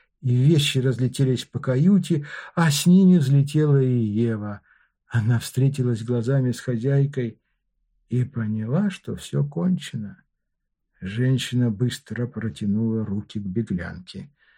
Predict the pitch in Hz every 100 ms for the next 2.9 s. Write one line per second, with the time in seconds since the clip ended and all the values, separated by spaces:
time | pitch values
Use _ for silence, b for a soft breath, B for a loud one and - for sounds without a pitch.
0 | b - - 185 160 139 117 127 127 -
1 | 117 110 120 107 107 107 117 - 175 220
2 | 143 113 110 110 98 98 104 107 107